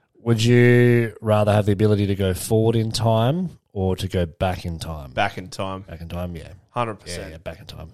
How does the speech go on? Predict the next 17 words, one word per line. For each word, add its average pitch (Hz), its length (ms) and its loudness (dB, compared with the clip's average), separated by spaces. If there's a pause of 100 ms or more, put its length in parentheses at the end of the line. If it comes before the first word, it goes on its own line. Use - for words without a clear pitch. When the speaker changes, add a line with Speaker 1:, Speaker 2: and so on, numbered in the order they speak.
Speaker 1:
yeah. 87 120 -16 (1400)
Oh, 104 240 4
dear. 90 340 -2 (320)
Speaker 2:
Oh, 127 140 -2
did 135 220 -2
you 190 160 2
ev-, 175 160 2 (680)
going 139 220 4
back 110 180 2
in 101 80 -8
time, 107 400 -4 (240)
did 92 120 -4
Speaker 1:
Yeah. 117 60 2
Speaker 2:
you 151 160 6
ever 151 200 4
think 110 380 -2
that, 113 280 0